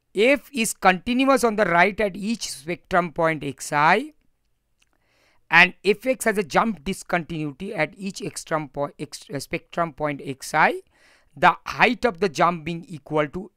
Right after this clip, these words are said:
Fi. So let me show this. Let me show this. Let me explain this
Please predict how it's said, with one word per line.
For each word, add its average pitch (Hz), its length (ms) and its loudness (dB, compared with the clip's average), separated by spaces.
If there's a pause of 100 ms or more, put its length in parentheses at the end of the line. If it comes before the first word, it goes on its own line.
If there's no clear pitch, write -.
(140)
Fi. 113 520 -8 (1600)
So - 220 -4
let 180 300 -4
me 196 120 -8
show 156 280 -8
this. - 580 -14 (920)
Let 185 340 -4
me 208 120 -4
show 175 240 -4
this. 151 300 -10
Let 170 220 -10
me 190 120 -4
explain 170 520 -6
this - 540 -12